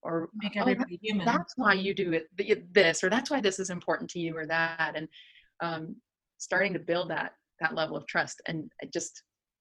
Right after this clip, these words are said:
Speaker 1: you know, I, I think there's some compelling thought out there that we should just, you know, get right into the meeting or get right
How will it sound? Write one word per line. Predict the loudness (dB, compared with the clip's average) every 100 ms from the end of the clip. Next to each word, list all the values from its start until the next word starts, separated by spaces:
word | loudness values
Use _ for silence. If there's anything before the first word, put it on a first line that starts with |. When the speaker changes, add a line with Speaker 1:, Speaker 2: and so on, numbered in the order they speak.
| _ _ _ -2
Speaker 1:
you | -2
know, | -2 -4 -6
I, | -6 -10 -6 -4
I |
think | 2 2
there's | 4 2
some | 2 0 -4 -14 -20 -20 _ _ -4
compelling | 0 2 2 4
thought | 4 6
out | 4
there | 4 2
that | 0
we | -2
should | -2
just, | -4 -4 -2
you | 0
know, | 0
get | 0 2
right | 2 4
into | 4 2
the | 2
meeting | 2 2 0
or | 0
get | 0 2
right | 0